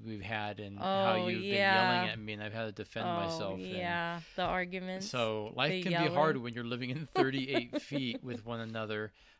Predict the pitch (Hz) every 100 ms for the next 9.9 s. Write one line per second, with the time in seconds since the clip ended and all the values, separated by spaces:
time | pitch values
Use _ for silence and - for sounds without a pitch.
0 | _ 127 110 107 104 107 117 110 120 123
1 | 147 147 120 123 - 117 107 104 - 110
2 | 104 104 - 110 113 113 101 - 104 101
3 | 101 98 98 - 101 95 92 101 - 117
4 | 104 104 - - - _ 131 117 107 131
5 | 135 208 - 233 - 311 - 262 220 240
6 | 190 160 - 185 208 214 170 147 143 147
7 | 151 143 - 170 160 151 - 170 180 175
8 | - 165 156 151 147 - _ _ _ 147
9 | 151 147 139 131 127 113 113 98 98